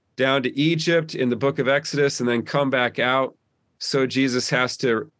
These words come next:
repeat that experience in his own self. Just as later, uh, when, you know, Israel went forty years in the wilderness, our Lord goes forty days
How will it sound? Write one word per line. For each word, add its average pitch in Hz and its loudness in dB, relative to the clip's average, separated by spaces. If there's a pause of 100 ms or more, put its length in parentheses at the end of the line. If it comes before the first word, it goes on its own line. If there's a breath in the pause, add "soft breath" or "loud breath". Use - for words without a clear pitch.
repeat 120 0
that 131 2
experience 127 0
in 123 0
his 117 -2
own 127 0
self. 123 -2 (480)
Just 139 -2
as 143 0
later, 139 2 (460)
uh, 120 2
when, 123 2 (100)
you 127 0
know, 120 2
Israel 139 2
went 131 0
forty 139 0
years 131 2
in - 0
the 120 0
wilderness, 139 2
our 120 2
Lord 123 2
goes 120 2
forty 123 0
days 113 2